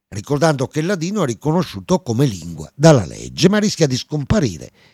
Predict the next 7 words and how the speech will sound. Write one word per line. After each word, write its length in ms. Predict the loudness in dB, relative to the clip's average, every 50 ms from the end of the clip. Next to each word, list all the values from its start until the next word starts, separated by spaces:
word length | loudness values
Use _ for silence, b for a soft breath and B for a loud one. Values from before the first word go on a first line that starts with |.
| b b b b b _ -8 -4
L'Istituto 540 | -2 -2 -2 -2 -4 -6 -6 -2 -2 -2 0
Bellunese 500 | 0 0 0 0 0 0 0 0 0 0
di 100 | 0 0
Ricerche 440 | -2 -2 -2 -2 -2 -2 -2 -4
Sociali 400 | -4 -4 -4 -2 -2 -2 -2 -2
e 60 | -2 -4
Culturali 600 | -6 -6 -6 -4 -4 -2 -2 0 0 0 -2